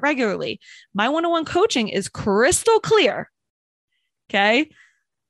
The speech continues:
And I increase my <laughs> one-on-one coaching conversions because people are already bought into my approach. And because of this next step, step number five,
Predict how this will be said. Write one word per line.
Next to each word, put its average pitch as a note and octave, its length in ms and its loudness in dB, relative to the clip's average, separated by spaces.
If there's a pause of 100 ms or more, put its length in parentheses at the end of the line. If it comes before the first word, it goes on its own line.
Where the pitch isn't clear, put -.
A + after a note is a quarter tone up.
(640)
And B3 80 0
I A#3+ 220 0
increase F4 540 0
my C#4+ 160 0
<laughs> A#3+ 140 0
one-on-one D4 400 0
coaching C#4 380 -4
conversions C4 1040 2
because A3+ 320 -4
people B3 560 0
are G3 180 0
already A#3+ 460 2
bought C4+ 320 0
into D#4 240 -6
my C4+ 280 -2
approach. D#4 800 -2 (420)
And B3+ 200 -2
because E4 460 0
of F#3+ 320 -4
this C4 260 -2
next A3+ 420 -4
step, G3 340 -2 (140)
step - 320 -4
number C#4 220 -2 (160)
five, D4 400 4